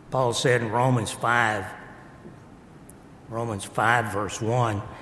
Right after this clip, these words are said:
"Therefore, being justified by faith, we have peace with God through our Lord Jesus Christ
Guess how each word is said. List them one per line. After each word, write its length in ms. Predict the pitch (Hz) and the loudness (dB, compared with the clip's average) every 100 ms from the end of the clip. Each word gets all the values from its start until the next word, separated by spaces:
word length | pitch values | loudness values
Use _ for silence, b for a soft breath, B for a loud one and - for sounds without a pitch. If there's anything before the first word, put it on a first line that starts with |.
| B - | B -2
"Therefore, 460 | 143 180 175 190 170 | 6 6 6 4 4
being 280 | 151 147 117 | 4 2 2
justified 720 | 127 147 - 143 123 110 98 | 2 0 -2 -4 -2 -2 -2
by 160 | 107 101 | -4 -4
faith, 480 | - 113 104 107 - B B B - - | -4 -4 -4 -8 -14 B B B -10 -2
we 240 | 156 135 | 0 4
have 220 | 131 113 - - - | 2 0 -6 -16 -6
peace 380 | 180 165 104 - | -4 -2 -4 -10
with 180 | 101 98 | -12 -4
God 420 | 120 113 104 98 | 0 0 0 -4
through 380 | 135 135 131 131 B B - | -2 0 0 -2 B B -6
our 200 | 117 107 | -2 -2
Lord 400 | 110 120 123 110 | -2 -2 -2 -4
Jesus 380 | 113 120 113 - | -4 -6 -8 -12
Christ 600 | - 113 98 - - | -6 -4 -4 -8 -16